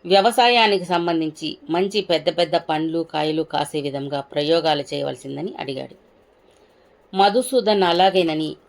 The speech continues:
తన ఇంటిని ఒక పెద్ద బంగళాకు మార్చి అక్కడ ఒక పెద్ద రూమును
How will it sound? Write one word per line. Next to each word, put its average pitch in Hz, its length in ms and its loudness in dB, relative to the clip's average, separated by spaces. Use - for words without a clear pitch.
తన 190 80 2
ఇంటిని 220 440 -2
ఒక 185 160 -2
పెద్ద 160 320 -2
బంగళాకు 170 580 -2
మార్చి 151 420 -10
అక్కడ 214 260 0
ఒక 190 180 4
పెద్ద 180 340 0
రూమును 196 460 2